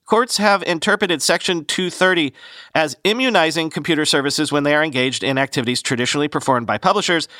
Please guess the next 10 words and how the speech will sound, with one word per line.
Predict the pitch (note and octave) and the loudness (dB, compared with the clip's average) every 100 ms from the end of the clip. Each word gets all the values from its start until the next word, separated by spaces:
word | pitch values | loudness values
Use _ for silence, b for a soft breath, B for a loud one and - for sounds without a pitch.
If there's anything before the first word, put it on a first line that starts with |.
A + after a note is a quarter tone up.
| B B | B B
such | B2+ B2+ | -2 0
as | D3 | -2
deciding | C3 D3+ C3 B2+ B2+ | -2 2 2 2 0
whether | A#2+ A#2+ | 0 0
to | A#2 B2+ | -2 -4
display | A#2+ - A#2+ A#2 | -4 0 0 0
or | A2+ A2+ - | -2 -4 0
edit | E3 E3+ - | 0 0 -4
third-party | - B2+ B2 B2 A#2 | -2 -2 0 -2 0
content. | F#3 G3 E3+ G#2 | 0 0 0 -4